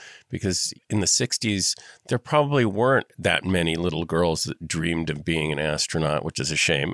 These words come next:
And now, now, you know, hopefully there's lots more of that. But I remember there was something along the lines where she was giving a talk, and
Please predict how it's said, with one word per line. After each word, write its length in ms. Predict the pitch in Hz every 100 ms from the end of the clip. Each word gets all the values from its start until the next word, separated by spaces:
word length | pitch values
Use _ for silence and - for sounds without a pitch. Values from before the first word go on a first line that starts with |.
| -
And 140 | 85
now, 320 | 87 95 98 -
now, 320 | 87 87 92
you 80 | 85
know, 80 | 80
hopefully 380 | 98 92 85 80
there's 240 | 76 67
lots 280 | 76 85 -
more 220 | 71 95
of 80 | 69
that. 240 | 62 65 - - - - - -
But 100 | 101
I 40 | 107
remember 480 | 101 120 120 120 120
there 140 | 110
was 160 | 98 -
something 380 | 107 127 113
along 280 | 98 95 98
the 80 | 90
lines 400 | 92 90 92 -
where 180 | 90 82
she 180 | - 92
was 160 | 87
giving 320 | - 92 87
a 60 | 82
talk, 400 | - 90 82 -
and 140 | 71